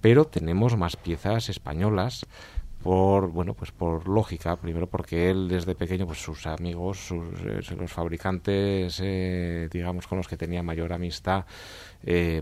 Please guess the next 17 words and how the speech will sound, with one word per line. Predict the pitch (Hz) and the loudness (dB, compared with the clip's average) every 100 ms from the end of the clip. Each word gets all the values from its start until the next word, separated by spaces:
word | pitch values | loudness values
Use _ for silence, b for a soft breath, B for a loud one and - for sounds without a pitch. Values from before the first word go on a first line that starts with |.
| - | -4
pues, | 80 - - | -6 -4 -2
eh, | 78 78 | -2 -2
son | 76 82 80 | -2 -4 -2
valencianos, | 76 76 - 110 127 | -4 -4 -2 0 0
en | 117 | -2
particular | 73 69 - 73 76 80 82 | -4 -8 -8 -4 -2 -2 -4
de | 78 | -6
Burja-, | 80 - - | -8 -10 -6
en | 82 | -4
Burjasot | 80 80 73 87 90 | -4 -6 -6 -6 -4
había | 82 76 | -4 -4
una | 78 76 | -6 -6
marca | 78 80 78 | -6 -8 -10
que | 73 | -10
se | - | -8
llamaba | 76 78 82 | -6 -4 -4
Limer, | 78 76 92 143 | -4 -2 0 0